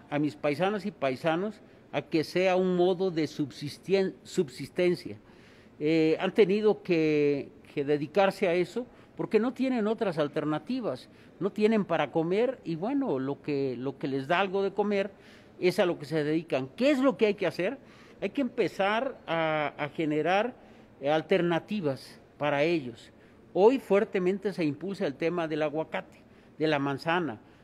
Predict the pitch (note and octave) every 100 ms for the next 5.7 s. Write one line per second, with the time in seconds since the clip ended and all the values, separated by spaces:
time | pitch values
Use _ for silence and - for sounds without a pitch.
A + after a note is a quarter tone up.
0 | - C#3 D3 - D3+ F3+ D#3+ C3+ - C3+
1 | D3+ - G#3+ G#3+ D3 C#3 - A3 A#3+ G3
2 | E3+ G#3+ A3 - C3+ - - - - -
3 | A#3 A#3 B3 A3 G3+ E3+ D#3+ D3 F#3 A#3+
4 | A#3+ F#3+ E3+ D#3 D#3+ G#3 G3+ G3 F3+ D#3
5 | E3 D#3 D#3+ C#3 G3+ E3